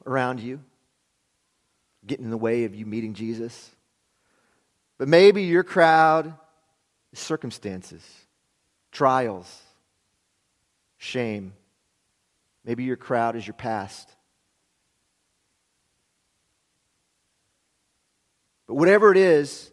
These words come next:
that crowd is gonna try to get in the way. It's gonna try to keep you from seeing him, to keep you from meeting Jesus.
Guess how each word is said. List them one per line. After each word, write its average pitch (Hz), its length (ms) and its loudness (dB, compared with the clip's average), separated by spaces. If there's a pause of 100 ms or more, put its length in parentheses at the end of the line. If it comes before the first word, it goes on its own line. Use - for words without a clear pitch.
(540)
that 160 140 0
crowd 180 380 4
is 139 100 -8
gonna 139 140 -6
try 160 320 2
to 147 80 -2
get 139 240 0
in 156 120 -4
the 139 80 -4
way. 127 360 -2 (800)
It's - 100 -20
gonna 185 120 2
try 190 180 2
to 160 60 0
keep 220 360 -6
you 190 100 -6
from 165 180 -8
seeing 170 400 -2
him, 127 380 -4 (800)
to - 60 -8
keep 220 360 -2
you 165 100 2
from 151 300 -4
meeting 160 420 2
Jesus. 120 760 -6